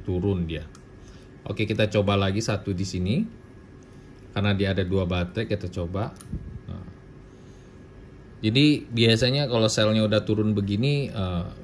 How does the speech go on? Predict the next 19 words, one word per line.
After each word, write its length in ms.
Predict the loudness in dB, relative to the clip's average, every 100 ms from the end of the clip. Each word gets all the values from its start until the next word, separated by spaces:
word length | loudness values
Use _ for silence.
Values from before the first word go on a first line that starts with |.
| -10
bisa 320 | -2 2 2 2
menggunakan 480 | 2 2 0 -2
alat, 340 | -4 -2 -2 -4
bisa 220 | -4 -2
di 100 | -2
boost 300 | -4 -4 -4
naik, 400 | -4 -2 -4 -6
tapi 400 | -8 -6 -4 -2
biasanya 420 | -2 0 -2 -2
nggak 100 | -4 -6
tahan 140 | -6
lama. 240 | -4 -4 -6 -10 -20 -20 -10
Ini 100 | -4
karena 220 | 0 2 2
baterai 420 | 0 0 0 2
yang 160 | 4 2 2
ini 240 | 0 0
bagus 540 | 0 0 0 0 -2 -2
ya. 240 | -2 -2